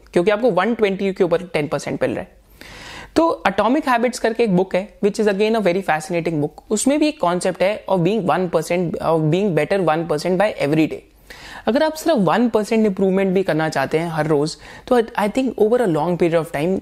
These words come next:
this brings a lot of change in your life। यहाँ पे अगर आप कंपाउंडिंग में इस फॉर्मूला को ब्रेक डाउन करते हैं, एकदम फर्स्ट प्रिंसिपल्स में ले आते हैं, तो फर्स्ट प्रिंसिपल्स क्या है फॉर्मूला के? पहला तो है प्रेजेंट वैल्यू,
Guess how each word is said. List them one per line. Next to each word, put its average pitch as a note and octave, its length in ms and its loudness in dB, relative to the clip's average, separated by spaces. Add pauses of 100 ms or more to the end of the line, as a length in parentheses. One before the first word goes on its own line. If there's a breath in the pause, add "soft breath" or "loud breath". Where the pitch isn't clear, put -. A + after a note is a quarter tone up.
this F#3+ 240 0
brings D#3+ 320 0
a F#3 160 2
lot C#3+ 140 0
of E3 160 0 (180)
change D3 260 2
in C#3+ 60 2
your A3+ 160 -2
life। - 380 -6 (960)
यहाँ F3+ 340 2
पे C#4 80 4
अगर C4 180 2
आप B3+ 120 -2
कंपाउंडिंग F3+ 560 2
में F3 160 0 (420 loud breath)
इस A3 140 0
फॉर्मूला F#3+ 380 2
को A3 120 2
ब्रेक D#3 300 2
डाउन E3 220 0
करते C#3 260 -4
हैं, D3 160 -10 (160)
एकदम G#3+ 360 4
फर्स्ट F#3 300 0
प्रिंसिपल्स D#3+ 460 -2
में D3+ 80 0
ले C3 60 0
आते - 240 -4
हैं, - 60 -12 (580 loud breath)
तो A#3+ 80 2
फर्स्ट A#3 320 2
प्रिंसिपल्स A3+ 440 0
क्या F#3+ 120 0
है F#3+ 60 -2
फॉर्मूला E3+ 340 0
के? E3+ 180 -6
पहला F#3+ 600 -2
तो F#3 160 0
है F#3 140 2
प्रेजेंट D#3 440 0
वैल्यू, A2+ 280 -2